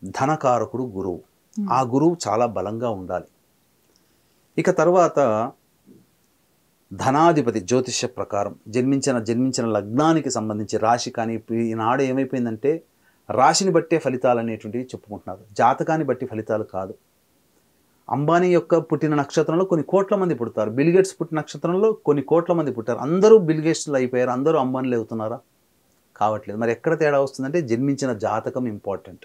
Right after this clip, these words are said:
Speaker 1: అంటే పుట్టిన సమయము, పుట్టిన date of birth, పుట్టిన ప్లేస్ను బట్టి నిర్దేశిస్తుంది. కాబట్టి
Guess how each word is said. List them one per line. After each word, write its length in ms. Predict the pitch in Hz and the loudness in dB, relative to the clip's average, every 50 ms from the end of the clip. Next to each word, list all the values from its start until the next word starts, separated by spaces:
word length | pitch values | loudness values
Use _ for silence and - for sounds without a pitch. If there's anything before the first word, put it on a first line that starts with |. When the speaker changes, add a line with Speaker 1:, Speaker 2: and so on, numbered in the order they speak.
| _ _ _ _ _ _ _ - | _ _ _ _ _ _ _ -6
Speaker 1:
అంటే 340 | - 139 - 208 226 - - _ _ _ _ - 139 | -6 0 4 4 4 4 2 _ _ _ _ -2 -2
పుట్టిన 260 | 127 127 135 131 127 | -2 0 0 -2 -2
సమయము, 500 | - - 107 110 117 117 117 131 156 151 - | -2 -2 -4 -4 -4 -4 -4 -4 -6 -4 -4
పుట్టిన 260 | 131 95 110 110 113 | -6 -4 -4 -4 -4
date 320 | 104 98 104 104 - 113 107 | -2 -2 -2 -2 0 -2 -4
of 60 | 98 | -2
birth, 420 | 92 101 - _ - 151 170 196 - _ _ _ _ _ _ - 135 | -4 -8 -8 _ -2 -2 -2 -2 -6 _ _ _ _ _ _ -4 -4
పుట్టిన 260 | 127 - 131 123 123 | -2 -2 -2 -2 -2
ప్లేస్ను 420 | 120 - 110 113 113 - 127 120 | -2 -2 -2 -2 -2 -2 -4 -4
బట్టి 260 | 107 110 104 - - | -4 -4 -6 -6 -4
నిర్దేశిస్తుంది. 800 | 160 143 123 104 98 120 113 - 107 101 - - - 98 98 - - _ _ _ _ _ _ _ _ _ _ _ - - | -4 -4 -4 -4 -2 -4 -4 -4 -4 -10 -10 -12 -14 -18 -20 -20 -20 _ _ _ _ _ _ _ _ _ _ _ -6 0
కాబట్టి 720 | 151 180 202 240 240 - 233 165 131 123 127 143 160 - | 0 2 2 2 0 0 2 2 2 2 2 0 -2 -6